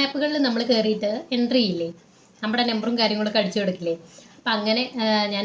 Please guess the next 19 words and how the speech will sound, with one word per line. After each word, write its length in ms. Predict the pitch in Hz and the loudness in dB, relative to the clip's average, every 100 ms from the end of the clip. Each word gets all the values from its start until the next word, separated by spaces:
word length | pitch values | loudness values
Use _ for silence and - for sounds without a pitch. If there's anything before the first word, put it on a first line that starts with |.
| 208 | 0
അടിച്ചു 200 | 185 214 | 0 0
കൊടുത്താണ് 360 | 196 190 180 196 185 | -2 0 0 0 0
എൻ്റെ 140 | 196 | 0
ഹസ്ബൻഡിൻ്റെ 420 | 185 196 185 196 214 | -2 -2 0 0 2
ഫോണിൽ. 260 | 185 170 170 - - - - - - - | 2 2 -2 -8 -16 -20 -20 -20 -18 -6
അങ്ങനെ 260 | 190 190 208 214 233 | -2 0 0 -2 0
ഒരു 100 | 233 | 2
അഞ്ചാറ് 320 | 247 240 262 269 - _ - | 4 6 6 4 -2 _ -8
ലോൺ 160 | 262 240 | -2 -2
ആപ്പിൽ 220 | 240 254 247 240 | -2 0 2 2
ഞാൻ 100 | 240 240 | 0 -2
വെറുതെ 240 | 202 233 247 | 0 0 2
കയറി 160 | 233 226 | 0 0
ഇങ്ങനെ 180 | 220 226 214 | -2 -4 -2
എൻ്റർ 160 | 214 | 0
ചെയ്ത് 140 | 226 226 | 0 0
കൊടുത്താണ് 320 | 208 202 190 190 185 | 0 -2 0 0 0
നമ്പറും, 300 | 175 185 185 - - - - | 0 -2 -2 -6 -20 -12 -4
ചിലതിൽ 300 | 240 214 | -2 0